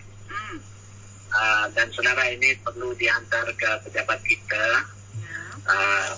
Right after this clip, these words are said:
Speaker 2: di daerah Telang Usan, uh, sekurang-kurangnya, uh, seperti dimaklumkan dalam surat itu,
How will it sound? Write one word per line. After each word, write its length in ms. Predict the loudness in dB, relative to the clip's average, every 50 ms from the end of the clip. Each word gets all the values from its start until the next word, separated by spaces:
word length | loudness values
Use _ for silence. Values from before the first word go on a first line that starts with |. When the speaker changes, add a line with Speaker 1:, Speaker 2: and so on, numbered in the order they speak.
| -6 -8 -10 -8 -8
Speaker 2:
di 80 | -4
daerah 320 | 0 2 2 4 4 4 2 2
Telang 240 | 0 0 0 0 0
Usan, 360 | -2 -2 0 2 4 4 4 2 -2 -10 -10 -4 0
uh, 380 | 2 4 4 4 4 2 0 -2 -4
sekurang-kurangnya, 1160 | -6 -6 -4 0 2 2 2 2 2 0 2 4 4 4 4 2 4 6 6 6 6 4 0 -4 -8 -18 -18 -16 -14 -14 -14 -14 -6 0 4
uh, 960 | 4 6 6 4 4 2 0 0 -2 -2 -4 -6 -6 -6 -6 -8 -4 -2 -2 -2 -2 -4 -14 -16 -16 -16 -10 -4 0
seperti 640 | 2 2 2 2 2 0 0 -2 -2 0 0 2 2
dimaklumkan 720 | 4 4 4 4 4 2 -2 -2 2 4 4 4 4 4
dalam 240 | 0 0 2 0 0
surat 240 | 2 2 2 2 0
itu, 320 | -2 -4 -6 -4 -2 0